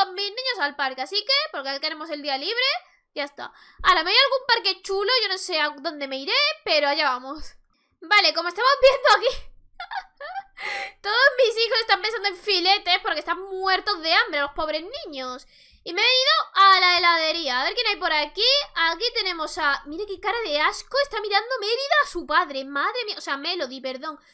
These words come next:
Ya es que le llamo Mérida a todo el mundo. Bueno, aquí está esta familia. Y Ariel va con su traje de novia. Porque sí,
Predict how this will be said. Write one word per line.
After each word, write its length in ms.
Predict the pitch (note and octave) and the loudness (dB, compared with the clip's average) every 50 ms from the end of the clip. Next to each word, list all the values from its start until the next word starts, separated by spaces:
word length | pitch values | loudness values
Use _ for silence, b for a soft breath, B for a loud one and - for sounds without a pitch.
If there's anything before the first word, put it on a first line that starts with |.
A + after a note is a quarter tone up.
| b b | b b
Ya 140 | - D#4 E4 | -6 -4 -4
es 40 | E4+ | -2
que 100 | F4 A#4 | -2 0
le 60 | A4 | 2
llamo 220 | G#4 F4+ D#4+ D#4 D4 | 2 2 2 2 -2
Mérida 380 | D4 D4+ D#4 D#4 E4+ G#4 A4+ A#4+ | -2 0 0 2 2 2 2 2
a 40 | G#4 | 2
todo 160 | - D#4 E4 | 2 0 -2
el 80 | E4+ E4 | -4 -6
mundo. 380 | C4+ B3 B3 A#3+ B3 B3 - b b b b b b | -8 -10 -12 -12 -12 -12 -14 b b b b b b
Bueno, 200 | - F#4 F4+ D4+ | -4 -2 0 0
aquí 160 | C#4+ C#4+ F4 | 0 0 -2
está 120 | A4 - C5+ C5+ B4+ | -2 0 0 2 2
esta 180 | A4+ A4+ G4+ F#4 | 2 0 0 0
familia. 480 | F#4+ E4 E4 F4+ F#4 F#4+ F#4 G4+ A#4+ C5 D5+ D5 - _ | 0 0 0 -2 -2 -2 0 2 2 2 2 0 -4 _
Y 220 | - E4 E4+ E4 D4 | -8 -6 -2 0 0
Ariel 280 | D4 D4 F4 G4 F#4+ | 0 0 0 0 2
va 80 | G#4+ A4+ | 2 2
con 140 | - B4+ A#4+ | 2 -2 -4
su 120 | G#4+ F4+ | -4 -6
traje 280 | D4 F4 F4 F#4+ G4 G4 | -2 0 0 0 0 -2
de 140 | F4+ F4+ E4+ | -4 -4 -4
novia. 500 | D4 C4+ B3+ C4+ C4 B3+ B3+ B3+ C#4 - b b b b b b b b _ | -4 -6 -6 -4 -2 -2 -2 -4 -4 -8 b b b b b b b b _
Porque 300 | - F#4+ F#4+ G4 - F#4+ G#4 | -2 -2 -2 0 0 -2 -2
sí, 140 | - - | 2 4